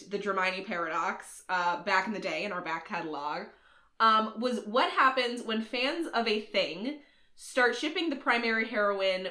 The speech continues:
with one of the main villains. Like, and I just no-, I had noticed a trend of all of a sudden, like, all these tropes, all these preferences for that kind of thing, uh, and, like, its connection to, like, gender roles and "I can fix him" and all this stuff.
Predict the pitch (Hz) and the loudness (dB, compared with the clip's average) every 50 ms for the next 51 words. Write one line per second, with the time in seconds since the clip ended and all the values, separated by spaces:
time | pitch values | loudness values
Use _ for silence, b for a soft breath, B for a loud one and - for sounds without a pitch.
0 | - 175 175 202 202 196 202 196 196 190 185 180 175 175 175 185 180 180 175 170 | -6 -4 -2 0 0 0 -2 -4 -4 -4 -2 -2 -4 -6 -6 -8 -4 -2 0 0
1 | 170 170 170 170 - - - - 175 170 - 78 80 - - - - - - - | 0 0 -2 -4 -8 -10 -10 -8 -6 -6 -6 -6 -10 -12 -14 -14 -14 -14 -10 -6
2 | 185 170 151 - - - _ - - 185 185 185 185 185 180 185 247 302 - - | -4 -4 -4 -4 -6 -12 _ -6 -2 0 2 2 2 2 2 2 0 0 0 0
3 | 240 226 208 - 190 208 233 226 196 220 226 240 240 233 240 - - 185 - - | -2 -2 0 0 0 0 0 0 -2 0 2 2 2 2 -2 -4 -6 -10 -12 -12
4 | - - 226 226 214 202 196 175 170 170 170 175 175 - - b b b b b | -8 -2 0 2 2 2 2 0 -2 -6 -10 -10 -12 -14 -16 b b b b b
5 | b b b - 196 196 185 180 175 175 175 175 175 175 - - _ _ _ - | b b b 6 6 6 8 6 6 4 2 0 -6 -10 -16 -20 _ _ _ 6
6 | 208 214 220 220 214 208 208 202 208 - 214 202 185 180 180 175 170 165 - - | 8 8 8 8 6 4 2 -2 -4 0 0 0 0 0 -2 -6 -6 -6 -6 -4
7 | - - 196 196 196 196 185 185 190 - - - 208 190 190 190 - - - - | 0 4 6 6 6 4 2 -2 -6 -6 -4 0 2 2 2 2 -2 -6 -2 0
8 | 185 185 185 175 175 170 170 - - 180 175 185 185 170 170 170 - 175 165 160 | 2 2 2 0 -2 -6 -6 -4 -4 -4 -4 -4 -8 -10 -10 -6 -6 -4 -4 -4
9 | 160 160 160 165 - - - b b b b b b b - 202 208 202 170 156 | -4 -6 -6 -10 -14 -16 -20 b b b b b b b -2 0 2 2 2 0
10 | - - 180 170 156 156 156 - - 175 165 165 165 160 165 160 - - - 160 | 0 -2 -4 -4 -4 -6 -8 -8 -6 -6 -4 -4 -6 -6 -8 -10 -8 -4 -2 -2
11 | 156 151 143 143 - - 175 170 160 160 160 165 165 - - 196 175 165 - - | 0 -2 -2 -4 -4 -4 -4 -4 -4 -6 -6 -8 -10 -10 -8 -6 -6 -6 -6 -8
12 | 190 180 180 180 175 165 143 - - _ - - 294 254 262 214 202 202 196 185 | -12 -12 -10 -10 -8 -10 -10 -10 -14 _ -2 2 2 4 4 4 2 0 0 2
13 | 175 175 175 170 165 165 170 170 185 196 190 196 175 175 170 - 175 196 214 - | 2 0 0 0 -2 -2 -2 -2 -4 -4 -4 -6 -6 -6 -4 -2 0 0 0 -2
14 | 254 247 - - 302 - - - - - - 196 185 170 165 156 156 165 170 170 | -6 -8 -6 -2 -2 -2 -2 -4 -10 -6 -4 -2 -2 -2 -4 -6 -6 -6 -2 0
15 | 160 165 160 165 165 - - 180 175 170 | 0 0 0 -2 -6 -6 -2 -2 -2 -2